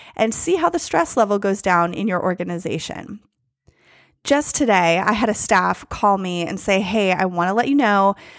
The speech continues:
that one of our younger staff was in tears at her desk due to her workload, in addition to her master's degree program, and she was overwhelmed." I told her, "Remember how many times Shiloh has told us that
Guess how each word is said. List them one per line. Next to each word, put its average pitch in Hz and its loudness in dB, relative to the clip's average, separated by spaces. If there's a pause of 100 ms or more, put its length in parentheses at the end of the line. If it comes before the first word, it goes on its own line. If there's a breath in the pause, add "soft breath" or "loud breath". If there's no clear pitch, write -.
(120)
that 180 0
one 190 2
of 202 -2
our 233 2
younger 208 -2
staff 180 0
was 170 -2 (140)
in 185 -4
tears 196 0
at - 0
her 226 0
desk 175 0
due 190 0
to 202 -4
her 196 0
workload, 233 2
in 185 -4
addition 175 -8
to 185 -8
her 196 -2
master's 214 0
degree 214 0
program, 202 0
and 165 -4
she 180 -4
was 165 -6
overwhelmed." 175 0 (320 loud breath)
I 185 0
told 190 0
her, 180 2
"Remember 202 0
how 254 0
many 269 2
times 185 -2
Shiloh 185 0
has 214 0
told 185 0
us - -2
that - 0